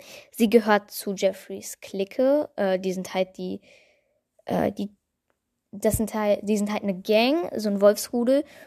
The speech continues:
Und die erpressen halt Schüler und ärgern halt auch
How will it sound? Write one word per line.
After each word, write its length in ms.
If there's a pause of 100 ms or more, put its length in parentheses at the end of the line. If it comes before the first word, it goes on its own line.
(340)
Und 500
die 340
erpressen 540
halt 240
Schüler 600
und 200
ärgern 520
halt 420
auch 260